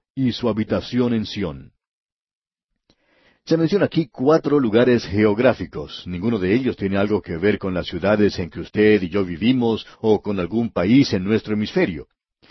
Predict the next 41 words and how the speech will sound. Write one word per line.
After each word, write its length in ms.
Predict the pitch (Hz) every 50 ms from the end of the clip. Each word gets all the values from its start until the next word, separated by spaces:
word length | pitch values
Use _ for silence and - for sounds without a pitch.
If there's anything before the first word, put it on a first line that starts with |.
| -
sino 240 | - - 214 208 175
que 80 | 175 165
la 100 | 151 135
referencia 680 | 131 170 170 - 131 117 113 120 127 120 - 120 107
es 180 | 110 107 - -
a 80 | 98 92
Judá, 640 | - - 104 95 85 80 90 104 127 151 160 - _ _ _ _ _ _
Israel, 880 | 113 117 127 120 - 131 135 135 135 135 117 104 104 113 131 143 143 - - 135
así 220 | - 127 - 131 -
como 240 | 135 131 120 113 -
también 340 | 101 90 92 101 113 123 -
a 180 | 120 117 107 104
Salem, 400 | - 113 104 110 139 165 151 120
que 320 | - - 80 85 92 104
es 100 | 107 -
Jerusalén, 680 | - 110 98 95 - - 101 110 131 123 113 120 120 - _ _ _ - - _ _ _
y 80 | 101 110
allí 180 | 117 147 190
está 200 | 180 151 - 147
el 80 | 147 135
tabernáculo, 680 | - 147 143 165 180 190 185 - - 98 82 71 - - _ _ _ _
y 80 | - 160
luego 260 | 156 147 139 151 151 143
también 340 | 127 113 110 117 123 123
se 100 | - 113
encuentra 440 | 95 82 - 113 120 117 107 110 104
allí 340 | 95 95 101 107 107 92 - _ _ _ _ _ _ _ _ _ _
Sión. 520 | _ - - 98 104 101 170 143 127 - _ _ _ _ _ _ _ _ _ _ _ _ _ _
Esos 220 | - 160 160 165 139
son 320 | 160 156 151 151 175 - _
los 280 | 139 123 113 104 - -
cuatro 480 | _ - 135 151 147 - 143 127 -
puntos 420 | - 120 127 113 - 123 113 - -
geográficos, 720 | 107 98 98 117 117 104 - - 85 - 80 78 - -
usted 240 | 95 - - 123
no 180 | 110 107 113 117
los 140 | 110 98 -
puede 240 | - 143 147 131 110
dejar 300 | 98 90 - 110 101 90
de 100 | 92 87
ver. 220 | 82 73 -